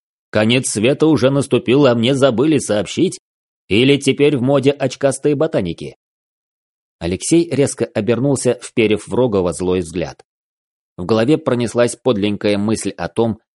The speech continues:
как было бы здорово плюнуть на все и избить его до полусмерти. С удовольствием переломать ему конечности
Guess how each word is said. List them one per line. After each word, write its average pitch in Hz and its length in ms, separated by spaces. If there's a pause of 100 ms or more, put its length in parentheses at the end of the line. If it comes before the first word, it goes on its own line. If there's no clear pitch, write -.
(140)
как 165 240
было 147 300
бы 131 160
здорово 101 500
плюнуть 117 480
на 90 140
все 117 320 (200)
и 156 320
избить 110 380
его 87 200
до 85 180
полусмерти. 87 760 (460)
С - 120
удовольствием 95 840
переломать 107 600
ему 95 300
конечности 95 760